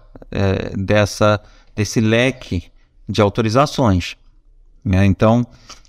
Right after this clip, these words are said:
é equivocado, é, são equivocados esses médicos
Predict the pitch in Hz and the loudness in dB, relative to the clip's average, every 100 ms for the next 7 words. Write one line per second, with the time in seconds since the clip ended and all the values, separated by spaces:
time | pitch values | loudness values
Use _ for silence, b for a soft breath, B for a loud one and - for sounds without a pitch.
0 | - 101 104 107 - 165 190 - 131 127 | -2 2 2 0 -2 -2 -4 -2 2 2
1 | 104 90 82 _ _ _ - - 104 92 | 2 -2 -8 _ _ _ -20 -8 -2 -2
2 | 92 - 139 139 - 156 175 - 151 147 | -4 -4 -2 -2 -2 -4 -4 -2 0 2
3 | 113 104 107 101 107 90 101 110 127 139 | 0 -4 -4 -4 -6 -2 0 2 0 -4
4 | - - | -8 -10